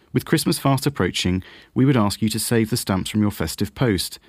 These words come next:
It's such an easy way to support our cause and makes a real difference. You can post your stamps directly to the agent who handles the sorting and selling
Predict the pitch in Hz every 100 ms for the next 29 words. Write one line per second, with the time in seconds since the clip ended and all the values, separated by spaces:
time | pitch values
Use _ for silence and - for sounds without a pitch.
0 | _ _ 160 - 151 151 143 143 143 120
1 | 107 107 110 101 101 107 104 - 87 87
2 | - 107 110 107 113 104 92 87 92 -
3 | 82 80 - - _ _ _ _ _ _
4 | _ - 113 135 - 160 - 90 - 87
5 | 82 107 95 85 - - 113 117 131 -
6 | 82 - - 101 123 123 117 120 - 143
7 | 139 139 127 - 139 110 85 85